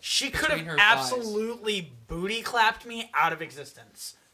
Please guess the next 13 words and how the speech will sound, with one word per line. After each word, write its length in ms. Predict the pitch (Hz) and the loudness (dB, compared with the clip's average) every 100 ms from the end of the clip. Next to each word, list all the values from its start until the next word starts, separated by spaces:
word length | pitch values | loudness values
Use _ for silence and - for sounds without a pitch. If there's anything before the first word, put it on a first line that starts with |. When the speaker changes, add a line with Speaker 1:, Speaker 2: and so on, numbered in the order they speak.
| _ | _
Speaker 1:
There 140 | 196 | 4
Speaker 2:
Like, 60 | 190 | 4
Speaker 1:
is 120 | 180 | 2
no 460 | 175 180 190 196 202 | -4 -2 2 4 4
denying 640 | 196 196 180 165 151 135 | 2 -4 -2 -2 -4 -10
that. 160 | 131 127 | -10 -8
Speaker 2:
the 80 | 160 | -6
Speaker 1:
She 60 | |
was 300 | - 165 156 | -4 -2 0
a 0 | 156 | -2
Speaker 2:
clapping. 80 | |
Speaker 1:
scary 1000 | 143 127 - - - - 180 185 185 175 160 | -4 -6 -6 -6 -8 -2 2 4 2 0 -6
woman. 380 | 151 147 120 | -10 -14 -14